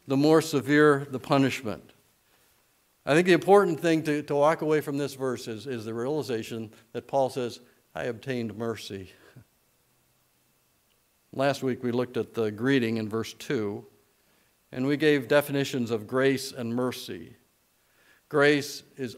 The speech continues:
undeserved, unmerited favor. Mercy is the immense forgiveness and kindness shown to a person in need. And so here Paul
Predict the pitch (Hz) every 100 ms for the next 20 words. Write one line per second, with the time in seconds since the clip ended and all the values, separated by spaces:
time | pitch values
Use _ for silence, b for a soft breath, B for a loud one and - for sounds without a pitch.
0 | - 151 160 143 139 113 127 117 101 -
1 | - 147 156 151 147 151 147 139 135 107
2 | 95 127 120 117 - 117 113 _ _ _
3 | _ _ b b b b b b 147 180
4 | 180 156 135 139 143 123 - B 147 143
5 | 143 160 196 196 - - 147 127 160 160
6 | 143 - 135 120 - - _ _ - -
7 | - 170 175 160 127 113 - - - 151
8 | 151 147 135 135 113 - 147 139 127 131
9 | 123 117 131 135 104 98 - _ _ _
10 | _ _ _ _ _ _ _ _ _ _
11 | _ _ _ _ _ _ - 120 120 131
12 | 123 131 143 131 117 - - 135 131 117
13 | 107 -